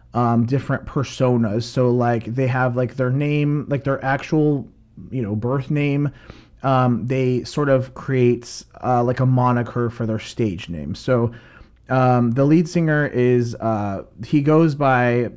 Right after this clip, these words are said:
Pelle Alm-, Almqvist, um, Howlin' Pelle Al-, Almqvist, sorry.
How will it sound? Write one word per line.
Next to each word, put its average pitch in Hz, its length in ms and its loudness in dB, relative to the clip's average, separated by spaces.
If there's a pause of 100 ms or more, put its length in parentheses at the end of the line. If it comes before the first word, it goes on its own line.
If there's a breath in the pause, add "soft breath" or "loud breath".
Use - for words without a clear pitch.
Pelle 135 340 0
Alm-, 123 460 -2
Almqvist, 127 920 -4 (400 loud breath)
um, 123 640 2
Howlin' 147 500 2
Pelle 120 360 2
Al-, 113 200 -2
Almqvist, 113 760 -4
sorry. 120 380 -2